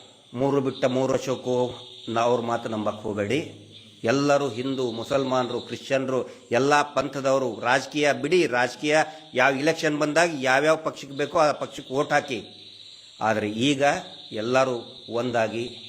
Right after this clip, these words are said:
ಪ್ರತಿ ನನ್ನ ಈ ಲೈವ್‌ನಲ್ಲಿ ಅದೇ ಹೇಳ್ತಾ ಇದ್ದೀನಿ, ದಯವಿಟ್ಟು ಒಂದಾಗಿ ಸಮಾಜವನ್ನ, ಮಾನವ ಸಮಾಜವನ್ನ ಒಡೆಯುವಂತಹ ಪ್ರಯತ್ನಗಳಾಗ್ತಾ ಇದೆ. ಅದು ಆಗ್ಬಾರ್ದು. ನಾವೆಲ್ಲರೂ ಸೇರಿ ಈ ಹೋರಾಟವನ್ನ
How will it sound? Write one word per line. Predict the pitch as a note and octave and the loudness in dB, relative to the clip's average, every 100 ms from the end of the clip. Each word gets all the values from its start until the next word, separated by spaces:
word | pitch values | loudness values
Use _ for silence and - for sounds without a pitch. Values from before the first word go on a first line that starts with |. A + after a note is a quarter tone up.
| - - - - - - - - | -18 -18 -18 -18 -18 -18 -18 -4
ಪ್ರತಿ | - - E3+ E3+ | -4 2 4 4
ನನ್ನ | D#3+ D3+ | 4 2
ಈ | D3 C#3 | 2 2
ಲೈವ್‌ನಲ್ಲಿ | C3+ C3 C3+ C3 C3 B2+ | 2 2 2 0 0 2
ಅದೇ | A#2 C3+ | 2 2
ಹೇಳ್ತಾ | B2+ A#2 A2 | 0 -2 -2
ಇದ್ದೀನಿ, | A2 B2 A2+ | -2 -6 -4
ದಯವಿಟ್ಟು | A2 A2+ A2+ A#2 | -4 -4 -6 -4
ಒಂದಾಗಿ | A2 A2 G#2+ G#2 C#3+ C3+ - - - | -2 0 0 0 -2 -2 -12 -10 -4
ಸಮಾಜವನ್ನ, | A#2+ C3 A2+ A#2 A2+ G#2+ A#2 A2+ - - - G#2 | 0 0 0 -2 -2 0 0 0 -4 -14 -12 -4
ಮಾನವ | A#2 B2+ C3+ C3+ C3 C3 C3 | 2 2 2 0 -2 -2 -4
ಸಮಾಜವನ್ನ | A#2+ B2 A2+ A#2+ A#2 A#2 | -2 0 0 -2 -2 -4
ಒಡೆಯುವಂತಹ | A#2 A2+ A2+ A2+ A2+ G#2+ A#2 A2 C3+ E3 - - - - - - - - - - | -2 -2 -2 -2 -4 -2 -2 2 2 2 -2 -16 -20 -20 -20 -20 -20 -20 -20 -8
ಪ್ರಯತ್ನಗಳಾಗ್ತಾ | C3 C3 C3 B2 A2+ A2 G2 - G2 | 0 0 0 -4 -2 0 -2 -6 -10
ಇದೆ. | F#2 F#2+ F2+ - - - - - - - - - - | -8 -12 -14 -16 -18 -20 -20 -20 -18 -16 -14 -12 -4
ಅದು | A2+ A#2 - | -2 0 0
ಆಗ್ಬಾರ್ದು. | G#2 G#2+ G2+ G2+ F2+ G2 F#2 - - - - G2+ | 0 0 -2 -6 -6 -10 -12 -18 -18 -18 -12 -6
ನಾವೆಲ್ಲರೂ | G2+ G#2 A2 A#2+ A2+ | -2 0 0 0 0
ಸೇರಿ | - B2+ C#3+ C3+ D3+ - - - | -6 0 0 0 -6 -10 -18 -10
ಈ | G#2 G#2+ | -6 -6
ಹೋರಾಟವನ್ನ | G#2+ A#2 A#2 A2 G#2 G#2 | -2 0 0 0 -6 -6